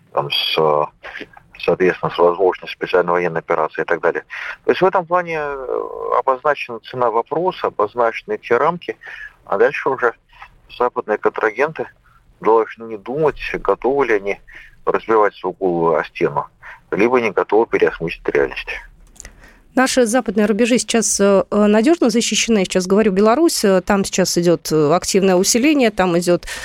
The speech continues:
Speaker 2: создание различных структур, которые, э, в случае какой-то необходимости быстро, э, встанут на защиту республики. То есть в этом плане мы можем быть спокойны?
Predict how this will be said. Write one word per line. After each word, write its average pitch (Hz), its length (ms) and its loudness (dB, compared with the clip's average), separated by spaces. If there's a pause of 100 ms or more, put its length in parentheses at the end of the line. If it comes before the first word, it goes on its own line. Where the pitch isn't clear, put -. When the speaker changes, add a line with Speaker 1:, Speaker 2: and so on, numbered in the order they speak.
(140)
Speaker 2:
создание 196 480 2
различных 196 400 2
структур, 311 400 2
которые, 233 580 4
э, 202 160 2
в 202 40 0
случае 220 420 2
какой-то 202 340 2
необходимости 202 720 2
быстро, 180 640 2
э, 175 160 2
встанут 185 360 0
на 190 60 2
защиту 180 400 2
республики. 180 580 2
То - 300 -12
есть 220 120 2
в 214 60 4
этом 311 220 4
плане 226 240 4
мы 220 60 2
можем 285 320 4
быть 233 160 2
спокойны? 151 640 0